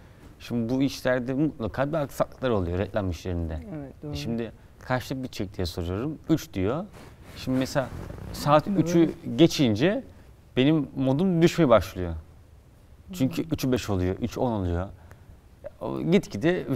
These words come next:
Speaker 1: <laughs> benim surat düşüyor.
Speaker 2: Doğru.
Speaker 1: <laughs> Tek hani alışamadığım, a-, alışmam da zor olan şey bu sadece.
Speaker 2: Nereyle ve kimle çalışırsan çalış da
Speaker 1: Hep
Speaker 2: bu
Speaker 1: öyle.
Speaker 2: iş hep böyle.
Speaker 1: Mutlaka bir aksaklık çıkıyormuş.
Speaker 2: Evet.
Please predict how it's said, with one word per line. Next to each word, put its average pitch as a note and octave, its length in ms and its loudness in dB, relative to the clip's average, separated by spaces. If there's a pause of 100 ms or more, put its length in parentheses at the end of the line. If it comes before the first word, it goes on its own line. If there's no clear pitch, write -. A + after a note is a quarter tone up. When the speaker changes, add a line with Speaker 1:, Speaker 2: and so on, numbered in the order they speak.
Speaker 1:
<laughs> - 180 -6
benim F3+ 180 6 (320)
surat D3+ 380 2 (320)
düşüyor. C3+ 320 6 (460)
Speaker 2:
Doğru. D#3+ 460 0
Speaker 1:
<laughs> D3+ 100 -16
Tek G#3 280 0 (400)
hani A#2+ 160 0 (260)
alışamadığım, B2 920 -2 (720)
a-, G#2 160 -10
alışmam A2+ 440 -2
da A2 60 -2
zor G#2+ 140 -2
olan F#2+ 200 0
şey A2 300 -6
bu G#2+ 60 -6
sadece. E2+ 460 -2 (420)
Speaker 2:
Nereyle G3 480 2
ve F#3 120 0
kimle G3 280 -4
çalışırsan F3 640 -4
çalış G3 340 -4
da - 40 2
Speaker 1:
Hep F3 120 2
Speaker 2:
bu F#3+ 60 4
Speaker 1:
öyle. G3+ 120 4
Speaker 2:
iş E2+ 140 -2
hep A2+ 260 -2
böyle. D#3+ 360 0
Speaker 1:
Mutlaka C3 500 0
bir A#2+ 60 -2
aksaklık - 440 2
çıkıyormuş. A#2 500 -2
Speaker 2:
Evet. - 120 -8